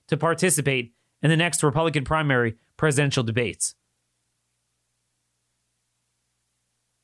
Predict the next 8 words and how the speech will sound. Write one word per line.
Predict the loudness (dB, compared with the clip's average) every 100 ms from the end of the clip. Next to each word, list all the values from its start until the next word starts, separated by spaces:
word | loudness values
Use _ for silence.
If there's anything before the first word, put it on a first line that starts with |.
| _ _ _ _ _ _ _ _ _
Where | 0 2 4
we | 2
go | 2 2
from | 2 0 2
here? | 2 0 -4 -12 _ _ _ _ _ _ _ _ _ _ _ _ _ _ _ _ _ _ _ _ _ _ _ _
That's | -4 -2 -2
the | -4
question. | 0 -2 -2 -6 -12